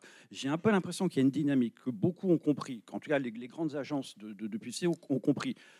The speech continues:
Alors, je, après, il faut voir si c'est parce qu'elles ont vraiment compris ou c'est par effet, euh, un peu tactique, stratégique dans le débat de, de, de prendre un peu les devants pour empêcher des interdictions. Mais j'ai un peu le sentiment qu'il y a une dynamique.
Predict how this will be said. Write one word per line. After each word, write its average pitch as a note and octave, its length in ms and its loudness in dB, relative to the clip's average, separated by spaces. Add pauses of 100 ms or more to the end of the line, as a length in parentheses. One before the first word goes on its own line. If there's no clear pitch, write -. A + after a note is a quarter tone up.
(580)
Alors, A2 180 -8
je, - 140 -8
après, F3 220 2
il E3 60 6
faut D3+ 140 2
voir C#3+ 180 6
si - 160 -10
c'est B2 120 -10
parce - 180 -4
qu'elles G#2+ 200 -4
ont B2+ 60 -2
vraiment D3+ 320 6
compris D3+ 380 2
ou A#2 80 2
c'est C3+ 160 2
par A#2 200 -2
effet, C#3 460 2
euh, A2 180 2
un A2 60 0
peu C3 180 0
tactique, - 540 0
stratégique C3+ 800 -4
dans A#2+ 220 -6
le A2+ 60 -4
débat B2+ 340 4
de, G2+ 220 -6
de, G#2+ 180 -4
de G2 120 -4
prendre A2 280 -4
un A2+ 60 0
peu B2+ 180 0
les A#2+ 140 4
devants B2 320 0
pour - 260 -4
empêcher B2 480 0
des G#2+ 240 -2
interdictions. A#2 480 2
Mais B2 360 8
j'ai C#3 120 2
un - 60 4
peu - 160 0
le A#2 400 0
sentiment D#3 340 2
qu'il - 140 0
y - 20 8
a - 20 8
une C3 60 6
dynamique. A#2 500 2